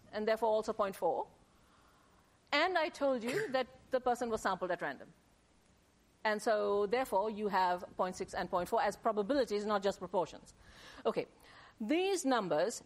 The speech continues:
if the person's a second year, what's, uh,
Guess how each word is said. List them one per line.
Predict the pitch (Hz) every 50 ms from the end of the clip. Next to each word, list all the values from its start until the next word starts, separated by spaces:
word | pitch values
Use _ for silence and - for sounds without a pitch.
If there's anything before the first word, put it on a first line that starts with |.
| - - _ _ -
if | - - 403 403 - -
the | - 311
person's | 294 - 277 269 262 - 262 233
a | 208 202
second | - 262 - - 226 202
year, | 185 175 165 170 165 175 233 311 - - - _ _ _ - - _ _ - - - - - -
what's, | - 214 202 214 247 269 285 285 - - - - - -
uh, | - 247 233